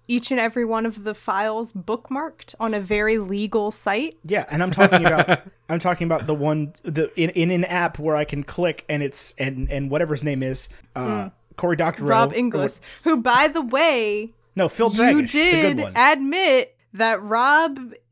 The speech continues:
Speaker 1: what's his face, makes you wanna fall asleep and
Speaker 2: Yeah, no,
Speaker 1: drive
Speaker 2: I'm
Speaker 1: off
Speaker 2: not
Speaker 1: a
Speaker 2: saying
Speaker 1: bridge.
Speaker 2: the ones on Audible are good. I'm saying the good ones aren't on Audible.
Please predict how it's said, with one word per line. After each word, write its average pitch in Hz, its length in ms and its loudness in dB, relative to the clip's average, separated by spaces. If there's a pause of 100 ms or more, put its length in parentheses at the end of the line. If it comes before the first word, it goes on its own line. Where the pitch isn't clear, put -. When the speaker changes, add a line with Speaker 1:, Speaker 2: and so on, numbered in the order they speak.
(380)
Speaker 1:
what's 311 240 0
his 285 220 -4
face, 214 560 -2
makes 226 340 -2
you 247 100 0
wanna 247 220 0
fall 262 300 0
asleep 302 400 -2
and 240 60 0
Speaker 2:
Yeah, 330 80 4
no, 254 40 0
Speaker 1:
drive 240 240 2
Speaker 2:
I'm 208 80 6
Speaker 1:
off 254 60 6
Speaker 2:
not 302 120 0
Speaker 1:
a 269 60 -4
Speaker 2:
saying 269 140 4
Speaker 1:
bridge. 233 140 2
Speaker 2:
the 185 40 2
ones 254 160 4
on 240 120 2
Audible 226 300 2
are 202 80 2
good. 247 220 4
I'm 202 100 -2
saying 220 220 -2
the 180 80 -6
good 196 240 0
ones 226 160 2
aren't 208 240 0
on 214 140 2
Audible. 180 480 0